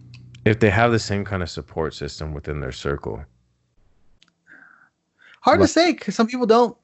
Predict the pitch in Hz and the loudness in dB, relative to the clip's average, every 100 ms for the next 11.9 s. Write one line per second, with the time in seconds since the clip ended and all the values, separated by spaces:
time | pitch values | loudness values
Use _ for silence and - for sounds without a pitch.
0 | _ _ _ _ _ _ _ _ - 110 | _ _ _ _ _ _ _ _ -2 2
1 | 107 101 - 107 104 90 95 107 113 104 | 4 2 0 0 0 -2 0 0 2 2
2 | 98 90 87 82 - _ _ _ 92 92 | 0 0 -2 -4 -14 _ _ _ -8 -2
3 | 120 123 87 101 107 104 101 95 87 82 | 0 0 0 2 4 4 2 0 -4 -8
4 | - 101 95 87 90 85 85 76 78 85 | -4 -2 0 -2 -4 -4 -4 -4 -4 -2
5 | 95 92 80 87 87 80 - - - _ | -2 -2 -4 -4 -4 -4 -10 -18 -20 _
6 | _ _ _ _ _ _ _ - 82 80 | _ _ _ _ _ _ _ -2 2 2
7 | 71 - 80 - - _ 85 76 - 82 | 0 -2 -2 -2 -10 _ -4 -4 -4 -2
8 | 80 - - 87 - - - 101 92 92 | -2 -2 -2 0 -2 -2 2 2 2 0
9 | 87 80 82 78 87 90 85 82 90 90 | 2 0 -2 -2 -2 0 0 -2 0 -2
10 | 80 82 76 69 87 95 98 104 104 107 | -2 -2 -2 -2 -2 -2 -2 -2 0 2
11 | 110 117 107 85 - 82 73 71 - | 4 2 0 -4 -4 -2 -2 -6 -16